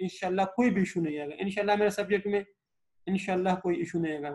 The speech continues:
जिस तरह आप लोग तैयारी कर रहे हैं, जिस तरह आप class attend कर रहे हैं और पूछ रहे हैं, ठीक है ना, तो इंशाल्लाह कोई मसला नहीं होगा। जी, इजारा,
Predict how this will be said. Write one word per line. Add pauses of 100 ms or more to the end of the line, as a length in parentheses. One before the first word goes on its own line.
जिस
तरह
आप
लोग
तैयारी
कर
रहे
हैं,
जिस
तरह
आप
class
attend
कर
रहे
हैं
और
पूछ
रहे
हैं, (400)
ठीक
है
ना,
तो
इंशाल्लाह
कोई
मसला
नहीं
होगा। (1160)
जी, (380)
इजारा,